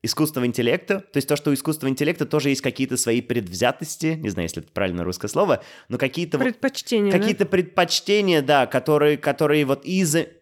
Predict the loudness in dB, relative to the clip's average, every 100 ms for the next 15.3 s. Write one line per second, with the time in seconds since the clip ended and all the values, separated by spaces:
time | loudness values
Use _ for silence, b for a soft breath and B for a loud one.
0 | _ -4 -2 0 0 2 2 0 0 0
1 | 2 0 0 -2 -2 -4 -4 -2 -2 -6
2 | -14 -6 -6 -6 -12 -2 0 0 0 0
3 | 0 -2 0 0 -2 0 0 0 -2 -4
4 | -4 -4 -4 -2 -2 -2 -4 -2 0 0
5 | 0 -4 0 -2 -2 -4 -2 0 0 0
6 | 0 -2 -4 -6 -4 -4 -2 2 4 4
7 | 0 -6 -8 -8 -12 -6 -6 -4 -6 -6
8 | -10 _ 0 2 2 0 -6 -2 -2 -2
9 | -2 -2 0 0 0 0 2 2 2 2
10 | 0 0 0 0 -2 0 -2 0 -4 0
11 | 0 2 0 -2 -4 -6 -2 0 2 2
12 | 0 -2 B B B _ -4 0 0 2
13 | 2 2 2 0 -2 -2 0 0 -2 -2
14 | -2 -2 -4 -4 -2 -2 -2 0 0 0
15 | -4 -4 -14